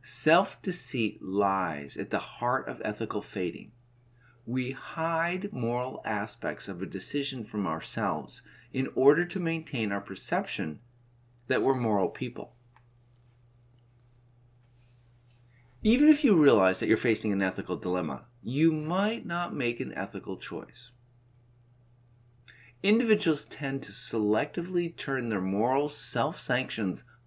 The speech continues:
on and off, thereby allowing themselves to behave immorally. Negotiators can justify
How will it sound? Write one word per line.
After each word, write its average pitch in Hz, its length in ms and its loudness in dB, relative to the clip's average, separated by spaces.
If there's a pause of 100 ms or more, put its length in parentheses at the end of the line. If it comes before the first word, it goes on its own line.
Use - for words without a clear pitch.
on 98 400 -2 (240)
and - 220 -4
off, - 520 -8 (680)
thereby 147 420 10
allowing 123 480 4
themselves 113 420 0
to - 80 -16
behave 104 580 0 (160)
immorally. 123 600 -4 (1900)
Negotiators 165 720 6
can 127 240 0
justify 131 680 2